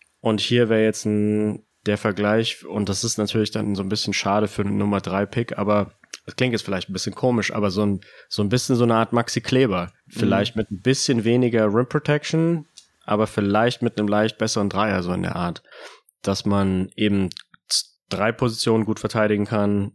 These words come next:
Speaker 1: von Shooting Guard bis zu Small Ball, Fünfern vielleicht, naja, vielleicht nicht ganz, vielleicht einfach bis zu Power Forwards hin und eben eine gute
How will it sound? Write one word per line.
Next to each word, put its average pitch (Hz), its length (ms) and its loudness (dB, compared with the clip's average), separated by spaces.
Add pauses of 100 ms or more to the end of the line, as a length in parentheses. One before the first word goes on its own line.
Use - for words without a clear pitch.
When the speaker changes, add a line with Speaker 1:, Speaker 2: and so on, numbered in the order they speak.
Speaker 1:
von 95 400 -2
Shooting 113 360 0
Guard 101 420 0
bis - 720 -4
zu - 560 -4
Small 101 340 0
Ball, 98 380 0
Fünfern 101 500 -2
vielleicht, 95 460 -4
naja, 90 160 -4
vielleicht 85 260 -6
nicht - 140 -8
ganz, 87 260 -4
vielleicht - 460 -8
einfach 90 240 -6
bis - 240 -8
zu - 120 -10
Power 92 280 -2
Forwards 95 340 -2
hin 101 220 -2
und 98 220 -4
eben 98 240 0
eine 92 120 -2
gute 104 460 -2